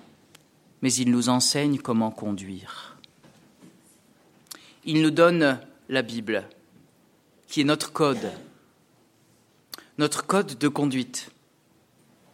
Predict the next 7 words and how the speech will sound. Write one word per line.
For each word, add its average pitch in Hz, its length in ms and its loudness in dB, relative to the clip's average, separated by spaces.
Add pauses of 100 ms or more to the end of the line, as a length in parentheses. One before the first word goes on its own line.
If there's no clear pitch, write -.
(1700)
La 143 100 2
Bible 175 380 8
nous 147 200 6
enseigne 170 640 6
comment 175 240 4
nous 165 120 4
comporter 160 680 4